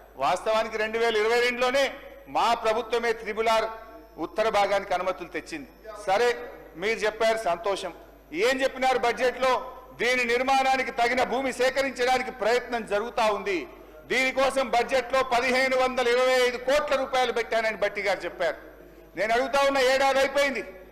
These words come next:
మళ్ళీ బడ్జెట్ పెట్టారు, ఒక్క రూపాయన్నా చెల్లించారా? ఒక్క ఎకరమన్నా భూసేకరణ చేశారా? ఒక్క కిలోమీటర్ అయినా రోడ్డు వేశారా? అంతా అబద్ధం అధ్యక్ష.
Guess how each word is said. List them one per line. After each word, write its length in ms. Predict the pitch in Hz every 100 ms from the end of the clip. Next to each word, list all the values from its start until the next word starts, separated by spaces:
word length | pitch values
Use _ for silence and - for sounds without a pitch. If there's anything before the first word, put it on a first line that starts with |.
| - 160
మళ్ళీ 320 | 226 277 269
బడ్జెట్ 420 | 254 233 285 277
పెట్టారు, 460 | 262 269 285 240 - - - - -
ఒక్క 260 | 151 180 226
రూపాయన్నా 560 | 214 220 247 254 240 247
చెల్లించారా? 760 | 226 226 240 233 240 240 - - - - - - 180
ఒక్క 180 | 226 254
ఎకరమన్నా 560 | 247 240 254 269 262 247
భూసేకరణ 600 | 226 262 269 254 254 247
చేశారా? 720 | 226 247 254 262 262 233 - - - - 160
ఒక్క 280 | 262 269 262
కిలోమీటర్ 640 | 240 254 277 277 254 254
అయినా 220 | 269 269
రోడ్డు 280 | 233 247 247
వేశారా? 640 | 240 262 269 277 262 196 - - - - -
అంతా 280 | 135 165 202
అబద్ధం 400 | 180 208 208 208
అధ్యక్ష. 320 | 202 208